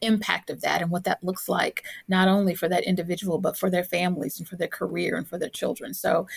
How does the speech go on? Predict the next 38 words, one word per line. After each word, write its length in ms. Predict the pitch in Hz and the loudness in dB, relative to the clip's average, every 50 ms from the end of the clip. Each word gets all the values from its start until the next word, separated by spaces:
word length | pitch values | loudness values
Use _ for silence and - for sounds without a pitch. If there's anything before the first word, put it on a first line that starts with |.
| - - - - - - | -12 -10 -12 -12 -8 2
that 340 | - 196 214 247 254 - - | 4 6 6 6 6 6 4
is 220 | 208 202 190 185 | 4 4 4 2
where 640 | 170 175 185 175 185 185 190 190 185 185 185 190 - - - - - _ - | 0 0 4 4 6 6 8 8 8 8 8 6 4 2 -6 -10 -14 _ -4
all 280 | - 170 190 190 196 196 | 2 6 8 8 8 8
of 160 | 190 185 185 | 6 6 4
this 420 | 202 196 190 - - - - - - - - | 4 2 2 0 -4 -10 -12 -12 -14 -14 -10
grief 400 | 185 - 190 190 226 247 - - - | -2 2 4 4 4 4 2 -2 -2
and 120 | 196 185 185 | 0 0 0
trauma 380 | - - 220 208 196 196 190 | 0 0 2 2 4 4 4
work 240 | 185 185 185 185 - | 4 4 2 0 0
comes 320 | - - 202 196 214 - | -2 0 2 2 2 0
from 180 | - 208 196 190 | 0 0 0 0
for 120 | 185 - | 0 2
me. 320 | 190 185 185 185 196 240 - - - - - - - | 2 4 4 4 4 2 0 -4 -12 -12 -10 -2 2
I 120 | 214 214 - - | 2 2 2 4
absolutely 600 | 185 190 220 - - - 190 196 - - - 160 | 4 4 4 2 0 -6 -4 -4 -2 -2 -2 -4
love 260 | 165 170 170 165 175 | 0 2 2 4 4
it. 160 | 196 226 240 - | 4 2 2 2
I 140 | - 143 - | 2 4 6
always 380 | 170 185 185 190 185 175 165 | 6 6 8 6 6 4 2
say 420 | - - 185 175 170 175 175 180 185 - _ _ _ - - - | 0 2 2 4 4 2 0 -2 -4 -10 _ _ _ -12 -4 0
it 100 | 226 208 | 4 4
is 160 | 190 190 180 | 4 4 2
difficult 560 | 185 - 202 196 - 240 226 - 226 226 202 | 0 0 0 2 2 0 4 6 4 6 6
work, 340 | 226 233 247 247 - - - - - - - - - - | 6 4 4 2 0 -2 -14 -14 -12 -12 -12 -14 -10 -2
but 220 | 196 185 208 208 202 | 2 6 6 6 8
it 120 | 196 190 | 8 6
is 120 | 190 180 196 | 6 6 4
necessary 720 | 185 165 - 170 - - 180 - - - - - - - | 4 4 2 0 0 -2 -6 -4 0 2 2 2 2 0
work. 460 | - - - - - - - - - - | -2 -2 -4 -4 -6 -8 -12 -12 -8 -2
Uh, 320 | 190 180 175 175 175 170 - | -2 0 0 0 -2 -4 -2
and 160 | - 175 180 | -2 -2 -2
I, 80 | 180 - - | -2 -2 0
I 160 | - - - - | 0 0 0 0
absolutely 460 | 180 180 180 - - 190 - 185 180 | 0 0 0 0 -2 -4 -4 -2 -2
love 240 | 180 165 165 170 185 | 0 0 0 2 2
it. 160 | 180 185 185 | 0 0 2
And 240 | 180 180 180 190 185 | 0 -2 -2 -2 -4